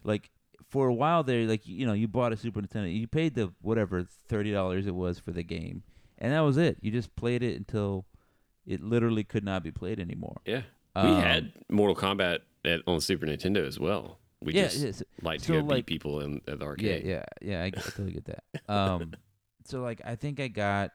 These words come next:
Speaker 1: like, an N B A two K, I don't know, fourteen or something like that. It's almost unplayable now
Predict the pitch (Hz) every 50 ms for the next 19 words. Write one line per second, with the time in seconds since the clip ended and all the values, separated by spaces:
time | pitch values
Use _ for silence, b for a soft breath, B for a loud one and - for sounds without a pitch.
0 | _ _ - 98 95 - - 95 82 98 101 98 98 98 98 95 90 - - 107
1 | 95 - - 95 90 90 87 87 85 85 82 78 - _ - - 95 90 - -
2 | - _ - 87 85 - - - - 92 92 - - - - - - - 87 90
3 | - - 80 - - b b b b b b b b b - 123 127 120 - -
4 | 135 147 147 135 123 - - 110 101 - - 127 135 147 147 135 107 98 95 90
5 | 98 110 - _ _ _ _ _ - - 101 95 87 85 82 82 80